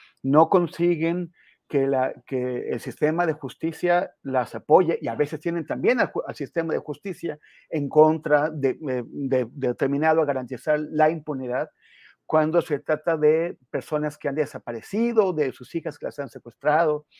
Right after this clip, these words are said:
o personas que han sido asesinadas, o, o, o de, de, de gente que, que, que está presa injustamente.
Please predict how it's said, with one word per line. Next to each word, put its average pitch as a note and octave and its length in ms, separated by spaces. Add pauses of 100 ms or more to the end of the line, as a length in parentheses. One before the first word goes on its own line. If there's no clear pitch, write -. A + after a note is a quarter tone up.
(340)
o - 100
personas C#3+ 400
que - 80
han D3+ 80
sido D3 220
asesinadas, D3+ 1000 (600)
o, C#3 480
o, C3 560
o C3+ 220
de, C#3 400
de, C3 380 (360)
de C3 520 (480)
gente D#3 400
que, C#3 320
que, C3 340
que C3+ 300
está D3 340
presa D#3+ 280
injustamente. D#3 840